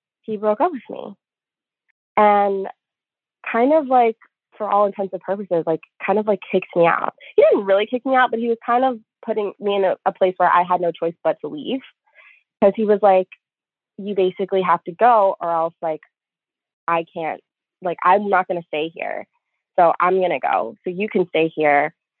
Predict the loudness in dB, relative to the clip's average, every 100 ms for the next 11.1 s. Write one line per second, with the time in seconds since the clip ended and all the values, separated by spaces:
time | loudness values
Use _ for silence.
0 | _ _ 2 2 2 0 0 0 -4 -2
1 | -2 0 -2 -4 _ _ -6 -4 -6 -4
2 | -2 -2 -2 -4 -6 -2 -2 0 -4 -6
3 | -10 -4 0 2 2 -2 _ _ _ _
4 | 2 4 2 -2 _ 2 2 0 -2 -2
5 | -4 _ _ _ _ -10 -6 -2 -2 -2
6 | -4 -4 -4 -4 -6 -4 -2 -4 0 4
7 | 4 2 -2 -2 0 2 2 0 0 2
8 | 4 4 2 0 2 0 -2 _ _ -8
9 | 0 2 2 0 -4 -4 -8 -6 -8 -2
10 | 0 0 0 0 -2 -2 -6 -4 -6 -8